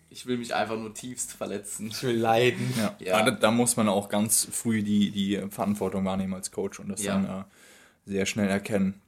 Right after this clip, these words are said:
Speaker 3: Da gibt es, ähm, psychische Muster, die dann in der Pre-, Wettkampf-Prep auf, ja, hervorkommen. Ich werde auch immer besser darin, das von Anfang an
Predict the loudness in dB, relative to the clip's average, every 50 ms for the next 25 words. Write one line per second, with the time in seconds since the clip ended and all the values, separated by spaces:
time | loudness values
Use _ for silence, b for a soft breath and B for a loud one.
0 | _ _ -8 -6 -4 -4 -4 -6 -4 -2 -2 -2 -2 -4 -6 -8 -10 -10 -10 -8
1 | -6 -6 -6 -6 -6 -4 -2 0 0 0 -2 -2 -2 -2 -4 -4 -4 -6 -6 -4
2 | -4 -4 -4 -4 -6 -6 -8 -8 -10 -12 -14 -10 -6 -6 -6 -6 -6 -10 -10 -10
3 | _ -2 -2 -2 -2 -4 -16 -16 -16 -20 -20 -20 _ -20 -20 -12 -6 -6 -4 -4
4 | -4 0 6 6 6 6 6 2 2 2 0 -4 -4 0 0 0 0 0 -2 0
5 | 0 2 2 2 0 0 0 0 0 0 2 2 2 2 0 -2 -4 -6 -6 -8
6 | -8 -6 -6 -4 -6 -6 -6 -6 -6 -2 0 0 0 0